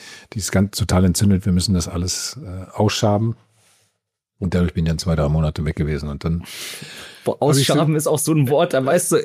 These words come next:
Speaker 2: auch wenn du kein Mediziner bist, das ist
Speaker 1: Nee,
Speaker 2: ganz,
Speaker 1: aber
Speaker 2: gar
Speaker 1: das,
Speaker 2: nicht
Speaker 1: ich,
Speaker 2: gut.
Speaker 1: das, ich hab die Bilder gesehen dann
Speaker 2: <laughs>
Speaker 1: anschließend. Auch das war, musstest du, wolltest du auch nicht haben.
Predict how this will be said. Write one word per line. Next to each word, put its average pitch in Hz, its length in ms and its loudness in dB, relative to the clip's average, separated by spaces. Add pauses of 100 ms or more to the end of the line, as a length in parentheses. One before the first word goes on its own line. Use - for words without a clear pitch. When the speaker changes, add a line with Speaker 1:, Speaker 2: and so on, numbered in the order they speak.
(140)
Speaker 2:
auch 143 160 2
wenn 170 60 2
du 170 80 4
kein 160 160 2
Mediziner 151 360 2
bist, 160 200 0
das 180 100 2
ist 190 120 0
Speaker 1:
Nee, 185 80 -2
Speaker 2:
ganz, 165 180 -2
Speaker 1:
aber 147 140 2
Speaker 2:
gar 143 80 4
Speaker 1:
das, 170 140 -2
Speaker 2:
nicht 160 140 -2
Speaker 1:
ich, 151 220 -2
Speaker 2:
gut. - 180 -10 (300)
Speaker 1:
das, - 220 -4
ich - 60 -6
hab 123 120 0
die 110 100 2
Bilder 104 300 4
gesehen 90 320 2
dann 90 80 2
Speaker 2:
<laughs> - 80 -2
Speaker 1:
anschließend. 98 420 0
Auch 95 80 -4
das - 220 -4
war, 104 200 0
musstest 113 380 0
du, 101 100 2
wolltest 117 280 2
du 113 80 2
auch 110 80 2
nicht 101 160 0
haben. 131 340 -4